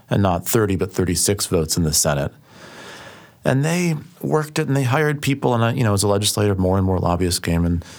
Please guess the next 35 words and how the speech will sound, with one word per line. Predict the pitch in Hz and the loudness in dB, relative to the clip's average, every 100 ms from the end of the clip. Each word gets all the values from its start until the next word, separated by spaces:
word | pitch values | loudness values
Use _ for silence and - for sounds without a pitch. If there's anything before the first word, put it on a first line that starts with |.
| - - - | -20 -20 -2
talked | 95 95 101 | 0 0 -2
to | |
us, | 98 87 - | -2 -2 -2
and | - | -2
it | |
was, | 85 - - - | -2 -4 -6 -8
like, | - 120 - | -6 -6 -8
clear | - - 143 139 135 123 | -10 -4 -2 2 2 2
that | 104 | 0
there | 95 | 0
was | 87 | 0
a | |
tremendous | 92 - 98 98 98 - | -2 0 2 2 2 0
amount | 87 82 | 0 0
of | 85 - | -2 -4
pressure | - 87 - 92 | -4 -2 0 0
building | 80 85 85 82 | 0 0 0 0
and | 78 | 0
building | 80 80 | 0 0
and | 85 | 0
building. | 78 82 107 127 | 0 2 2 2
And | 120 | 2
then | 117 | 2
when | 120 | 2
the | 110 | 2
votes | 110 143 - | 2 0 -2
came, | - 87 107 - - | -2 0 0 -2 -2
they | 110 | 0
had | 113 113 | 2 2
enough | 135 | 0
votes | 139 131 - | 0 0 0
to | |
pass | 117 107 110 | -2 -2 0
the | - | 0
bill, | 92 78 127 | 0 2 0